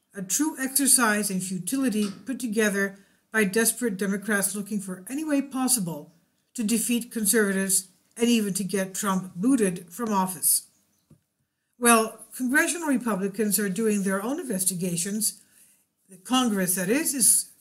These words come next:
uh, investigating into the dossier, and according to Fox News, Deputy F B I Director Andrew McCabe was grilled for a whopping seven hours, with his testimony determined to contain,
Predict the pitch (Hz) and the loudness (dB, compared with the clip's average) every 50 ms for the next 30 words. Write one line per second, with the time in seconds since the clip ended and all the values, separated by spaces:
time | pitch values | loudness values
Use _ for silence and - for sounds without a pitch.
0 | _ - 185 180 175 - 202 185 175 190 170 175 180 190 180 208 214 233 262 285 | _ -12 -10 -10 -8 -6 -4 -4 -2 -2 -2 -2 -4 -2 0 2 2 2 0 -2
1 | 277 - _ _ _ _ _ _ - - 277 294 285 - 294 254 247 208 180 202 | -6 -12 _ _ _ _ _ _ -8 -4 -2 -2 0 0 2 2 2 2 2 2
2 | 185 180 175 - - 208 196 196 202 208 - 240 240 247 240 - 247 240 233 220 | 2 2 2 2 2 2 0 -2 -2 -4 -4 -2 -2 -2 -2 0 0 2 2 2
3 | 214 - 208 185 - 214 190 170 170 - - 196 240 254 254 202 165 156 - - | 0 -2 -4 -6 -4 -4 -4 -4 -2 -2 -2 0 0 0 0 0 -2 -4 -8 -10
4 | - _ _ _ _ _ _ _ _ _ _ _ - 240 240 240 - 349 359 339 | -10 _ _ _ _ _ _ _ _ _ _ _ 2 2 2 2 2 0 0 2
5 | 311 277 262 262 262 - 269 262 254 240 240 214 202 214 220 214 - 233 233 202 | 4 2 2 2 0 0 2 2 4 4 4 4 4 2 2 0 0 -2 -2 0
6 | 214 214 214 196 196 160 151 151 - - 254 247 226 196 180 165 170 - - - | 2 2 2 2 0 -2 -6 -10 -6 -2 2 4 4 4 2 0 -4 -8 -14 -20
7 | _ _ _ _ - 214 214 214 185 185 175 190 220 269 302 311 320 330 302 - | _ _ _ _ -2 2 4 4 4 2 0 2 2 2 4 2 2 -2 -2 -6
8 | - - _ _ _ _ _ _ - - 240 220 208 196 196 196 196 240 269 277 | -10 -16 _ _ _ _ _ _ -6 -2 0 2 2 2 2 2 2 0 0 -2
9 | - 320 311 302 302 - - - - - 262 262 269 277 277 269 269 269 240 185 | -4 -6 -6 -6 -6 -8 -2 0 2 2 2 2 0 0 0 2 2 2 2 0
10 | 143 - - - - - - _ _ _ _ _ _ _ _ _ _ _ - - | -2 -4 -6 -6 -6 -6 -8 _ _ _ _ _ _ _ _ _ _ _ -2 0
11 | 233 208 233 233 - - - 294 294 294 294 320 294 262 226 220 214 202 185 202 | 0 2 4 4 4 4 6 4 4 4 2 0 0 2 2 2 2 2 0 -2
12 | 190 - 254 247 233 226 226 220 208 - 208 - - 190 190 190 - 240 226 220 | -2 0 2 2 2 2 0 -2 -2 -6 -8 -8 -6 -6 -4 -2 0 2 2 4
13 | 214 214 214 214 214 | 4 2 2 0 -2